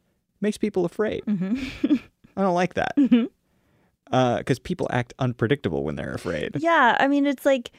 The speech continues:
Speaker 2: when you think about it as, "Oh, it's supposed to, like, keep people in line by
Speaker 1: Right.
Speaker 2: making them afraid," that's actually, people who are afraid actually don't stay, like, in line.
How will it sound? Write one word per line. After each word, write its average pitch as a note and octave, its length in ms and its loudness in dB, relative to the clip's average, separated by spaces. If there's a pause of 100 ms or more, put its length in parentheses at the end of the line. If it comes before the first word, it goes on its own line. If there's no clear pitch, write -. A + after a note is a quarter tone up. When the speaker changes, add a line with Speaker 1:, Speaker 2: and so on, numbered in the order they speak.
(160)
Speaker 2:
when C#4 180 -2
you C#4+ 100 -2
think G4 280 -4
about C#4+ 260 2
it C4 100 0
as, A#3 300 0 (580)
"Oh, F#3+ 200 -2
it's E3+ 180 -4
supposed - 320 -4
to, F#3 80 -2
like, E3 220 -6
keep - 180 -6
people F3 280 -2
in E3+ 120 -4
line F3 380 0
by B2 80 8
Speaker 1:
Right. A2 100 6
Speaker 2:
making F#3+ 240 0
them F#3 140 -2
afraid," G#3+ 340 0
that's D4+ 180 2
actually, - 320 -2
people A#4+ 280 0
who A#4+ 60 4 (120)
are - 40 2
afraid D#4 220 2
actually E4 300 2
don't G3+ 580 2 (420)
stay, F#3 500 4
like, E3+ 360 2 (100)
in F3+ 200 2
line. F2 400 -6